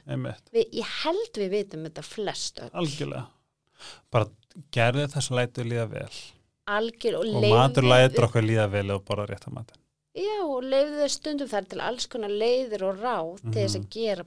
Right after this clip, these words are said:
Speaker 2: betur og
Speaker 1: Mhm.
Speaker 2: kannski, þú veist, eitthvað svona aðeins öfgakenndara en annað, en yfir höfuð, þú veist, ekki mikið unnið,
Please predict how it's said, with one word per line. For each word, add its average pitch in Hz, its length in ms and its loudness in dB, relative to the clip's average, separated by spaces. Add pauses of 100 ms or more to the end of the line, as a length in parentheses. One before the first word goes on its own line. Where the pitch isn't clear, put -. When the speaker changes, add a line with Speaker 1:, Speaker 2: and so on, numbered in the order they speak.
Speaker 2:
betur 220 600 -6
og 107 120 -6
Speaker 1:
Mhm. 101 40 -4
Speaker 2:
kannski, 175 420 -6
þú 170 40 -12
veist, 165 220 -8 (480)
eitthvað 175 320 -12
svona 175 320 -10
aðeins 170 380 -8
öfgakenndara 190 680 -12
en - 60 -14
annað, 180 460 -10
en 208 180 -8
yfir 240 440 -4 (120)
höfuð, 175 440 -6
þú - 200 -18
veist, - 460 -14 (1120)
ekki 277 260 -10
mikið 233 320 -4
unnið, 180 420 -4